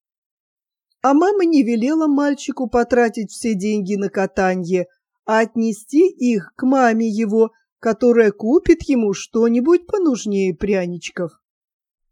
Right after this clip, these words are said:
Хорошо, моя умница Маша,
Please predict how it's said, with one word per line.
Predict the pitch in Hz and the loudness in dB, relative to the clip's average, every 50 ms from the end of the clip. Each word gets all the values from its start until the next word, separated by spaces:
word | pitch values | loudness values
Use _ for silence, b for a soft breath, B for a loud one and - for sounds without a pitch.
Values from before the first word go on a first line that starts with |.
| _ _ _ _ _ _ _ _ _ | _ _ _ _ _ _ _ _ _
Хорошо, | _ - 220 220 214 220 214 196 - - - 208 202 233 277 277 | _ -8 -6 -4 -2 -2 -2 -4 -4 -6 2 4 6 6 6 6
моя | 269 269 269 262 269 262 262 | 4 4 4 4 4 4 4
умница | 262 254 240 226 220 226 220 - - - 220 | 4 2 2 0 0 -2 -2 -4 -4 -4 -4
Маша, | 208 208 202 190 175 156 - - 175 151 | -2 -2 -4 -6 -6 -8 -10 -14 -16 -16